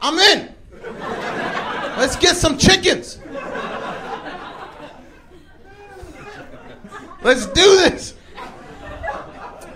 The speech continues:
So Blanco and I, uh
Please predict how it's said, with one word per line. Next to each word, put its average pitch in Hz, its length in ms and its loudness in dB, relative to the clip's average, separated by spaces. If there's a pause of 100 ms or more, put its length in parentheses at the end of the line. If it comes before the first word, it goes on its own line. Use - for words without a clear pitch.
(400)
So 180 420 4
Blanco 196 500 4
and 202 80 4
I, 196 240 6
uh 175 560 8